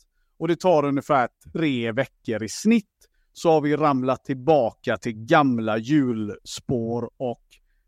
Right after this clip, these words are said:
där har liksom hela investeringen egentligen bara varit en jävligt dyr,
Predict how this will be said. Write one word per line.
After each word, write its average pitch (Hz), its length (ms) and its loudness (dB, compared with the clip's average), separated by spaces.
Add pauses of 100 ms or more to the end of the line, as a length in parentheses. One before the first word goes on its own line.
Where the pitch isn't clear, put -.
där 123 720 2 (220)
har 127 420 0
liksom 127 400 -2
hela 135 440 2
investeringen 113 1000 -2
egentligen 113 640 -2
bara 107 440 2
varit 104 400 -2 (520)
en 143 200 -2
jävligt 123 640 -4
dyr, 110 400 -4